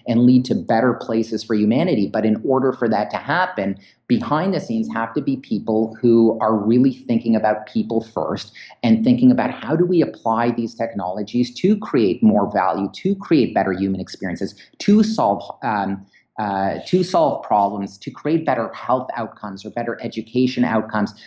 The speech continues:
or better civic outcomes. And I think that's really the ultimate place where designers who are design, uh, who are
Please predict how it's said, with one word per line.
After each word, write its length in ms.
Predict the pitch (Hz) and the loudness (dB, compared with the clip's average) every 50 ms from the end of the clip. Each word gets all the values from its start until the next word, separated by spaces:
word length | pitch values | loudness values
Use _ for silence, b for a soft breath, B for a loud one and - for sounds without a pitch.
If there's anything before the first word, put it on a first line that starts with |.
| B _ | B _
or 220 | - 123 117 120 | 0 0 2 2
better 240 | 104 123 123 131 127 | 2 0 0 0 0
civic 460 | 120 - - - 127 113 123 120 120 | -2 -4 -4 -2 -2 0 -2 -2 -4
outcomes. 600 | - - 107 107 101 101 - - 101 95 98 B B B B B B | -4 -6 -6 -6 -8 -8 -6 -6 -4 -4 -4 B B B B B B
And 80 | 117 | 0
I 100 | 135 151 | 0 0
think 160 | 165 175 175 147 | 0 0 0 0
that's 220 | 143 - - - - _ - | -2 -4 -6 -10 -18 _ -12
really 320 | 131 120 127 147 165 160 147 | -6 0 4 6 6 6 6
the 220 | 127 127 - - - | 4 0 -4 -4 -6
ultimate 540 | - - 131 - - 165 165 156 123 - - | -6 -4 -4 -4 -4 -2 -2 -2 -2 -4 -2
place 380 | - 143 147 151 143 - - - | 0 2 2 2 0 -2 -4 -6
where 360 | 135 117 120 120 120 117 113 | -4 -2 0 0 0 0 -2
designers 800 | 107 - 120 117 110 - 127 143 175 208 175 123 107 104 - - | -2 -4 -6 -4 -2 0 0 0 -2 -2 -4 -6 -6 -6 -8 -8
who 200 | - 127 120 - - | -8 -8 -6 -4 -2
are 220 | 127 143 156 165 | 0 0 2 0
design, 420 | 160 160 147 131 - 127 127 123 - | 0 -2 -4 -6 -4 -4 -4 -2 -2
uh, 140 | - - - | -2 -2 0
who 160 | - 127 131 | 2 2 4
are 340 | 131 143 147 143 135 - B | 4 4 4 2 2 -2 B